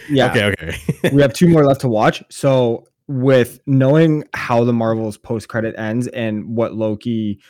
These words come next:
Speaker 1: has been doing so far, it's, it's got me very, very invested, especially when you know it's all leading to Secret Wars. It gets you even more invested because I don't know about Jim. Like, I, we've talked about this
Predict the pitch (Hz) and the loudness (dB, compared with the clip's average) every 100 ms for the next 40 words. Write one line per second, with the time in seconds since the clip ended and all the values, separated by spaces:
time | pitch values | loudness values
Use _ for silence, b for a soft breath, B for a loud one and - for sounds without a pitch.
0 | b _ 120 113 117 110 110 120 127 127 | b _ -4 -2 0 0 0 -2 -2 -4
1 | 117 131 160 B B B _ - 131 - | 0 0 0 B B B _ -2 -2 -2
2 | - 147 - 123 127 127 117 110 110 107 | -6 -6 -2 0 2 0 0 0 -2 -2
3 | 107 104 101 - 110 98 101 95 - 90 | -2 -2 -4 -6 -8 -8 -8 -10 -10 -10
4 | 139 131 175 170 220 190 147 170 165 156 | -8 0 0 2 2 2 4 2 2 2
5 | 214 135 131 143 139 127 117 110 113 120 | 2 2 2 2 2 -2 -2 -2 -2 -2
6 | 120 104 - 101 143 123 135 165 202 - | -4 -8 -12 -10 -8 -2 0 2 0 -8
7 | _ _ - 117 143 - 156 147 131 127 | _ _ -12 -4 -2 2 0 2 0 0
8 | 113 113 110 127 131 139 131 151 135 120 | -2 -2 0 0 2 2 2 0 0 -2
9 | - 120 110 - b b b b 123 147 | -2 -2 -2 -8 b b b b 0 2
10 | 156 147 135 117 - _ _ _ - 117 | 4 4 4 2 -2 _ _ _ -6 -2
11 | 110 107 104 107 110 117 - 135 131 120 | -2 -2 -2 -2 0 -2 0 -2 0 -2
12 | 107 107 - | -2 -4 -6